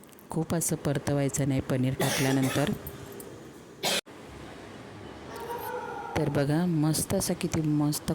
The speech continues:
कलर आलेला आहे मैत्रिणींनो. याच्यामध्ये तुम्ही क्रीमचा वापर करू शकता, तर मी क्रीमचा नाही वापर करत, आवडत नाही आम्हाला. तर, अ, इथे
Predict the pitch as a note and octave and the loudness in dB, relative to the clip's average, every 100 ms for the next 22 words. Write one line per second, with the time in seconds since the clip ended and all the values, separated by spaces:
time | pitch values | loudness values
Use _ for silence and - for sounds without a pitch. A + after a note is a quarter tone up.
0 | - C#3+ C#3 D3 D#3+ D3+ C#3+ C3+ C3+ B2+ | 0 2 2 4 4 4 4 4 2 2
1 | C3+ C3+ C3+ F3+ - - - - - - | 2 4 2 0 -4 -14 -12 -12 -14 -18
2 | - D3+ - E3 F3 E3+ E3+ E3 E3 D3+ | -8 -4 0 2 2 2 2 2 4 4
3 | D3+ E3 D#3+ D3 C#3 C3+ - C3 C3 C#3+ | 4 4 2 2 2 0 2 2 2 0
4 | - D#3 D#3 C#3 C#3+ - C#3+ C#3 C#3+ D3 | 0 -2 0 0 2 2 2 2 2 2
5 | D3 C#3+ C3+ D3 C#3 - C3+ C3+ C3+ C#3+ | 2 2 2 2 0 0 -2 0 0 2
6 | C3 C3+ C3+ C#3+ C3+ C3 B2+ D3 - - | 2 2 2 2 2 4 2 0 -2 -10
7 | - - - - - - - - - - | -16 -16 -18 -18 -18 -20 -20 -20 -20 -20
8 | - - - C#3+ C3+ C3 C3 C3+ - | -18 -18 -6 -2 2 2 2 2 2